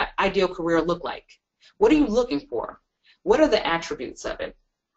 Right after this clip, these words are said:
What type of people do you want to work for? What type of organization or company?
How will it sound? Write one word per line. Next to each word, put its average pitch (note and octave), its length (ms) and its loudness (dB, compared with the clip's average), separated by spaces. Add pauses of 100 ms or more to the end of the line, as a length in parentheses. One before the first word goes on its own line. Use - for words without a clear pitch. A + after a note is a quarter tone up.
What - 140 2
type A3+ 260 -4
of D3+ 80 -4
people A#3 340 -4
do D#3 80 -4
you D3 140 0
want C3 160 -6
to A#2+ 60 -10
work A2+ 260 -6
for? - 220 -8
What G3 140 -6
type G#3+ 200 2
of D#3+ 160 -4 (680)
organization F3+ 640 2
or C3 60 -2
company? - 580 -6